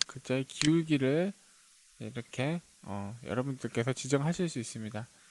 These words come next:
여기는 일 점 영이 지금 백 퍼센트 비율이고요. 그 다음에 기울기 각도는, 어,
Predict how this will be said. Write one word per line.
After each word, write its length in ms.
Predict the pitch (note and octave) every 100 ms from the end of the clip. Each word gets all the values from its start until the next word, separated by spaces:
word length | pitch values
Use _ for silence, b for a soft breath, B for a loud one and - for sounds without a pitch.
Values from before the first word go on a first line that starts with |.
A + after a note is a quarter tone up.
| B B B -
여기는 640 | B2+ D#3+ F3+ G3 G3 G3 F3 - - -
일 120 | G3
점 240 | A3+ G#3
영이 380 | D3+ C3+ D3 C#3+
지금 260 | C#3+ B2+ C3 _ _ - - - - - - -
백 140 | C3
퍼센트 340 | - D#3+ E3 D3
비율이고요. 880 | - C#3 D#3+ D3 A#2+ A#2+ D#3 B2 G#2+
그 100 | -
다음에 300 | A#2 A#2 C#3 -
기울기 440 | - C3+ C#3 C3+
각도는, 640 | - - - B2+ D3+ F#3 G3 - B B B B - C3+
어, 200 | A2+